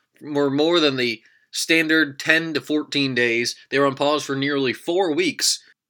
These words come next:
Many people believe that multiple players and high-profile players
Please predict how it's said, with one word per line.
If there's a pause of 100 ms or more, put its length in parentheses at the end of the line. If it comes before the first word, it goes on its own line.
(120)
Many
people
believe
that
multiple
players (340)
and
high-profile
players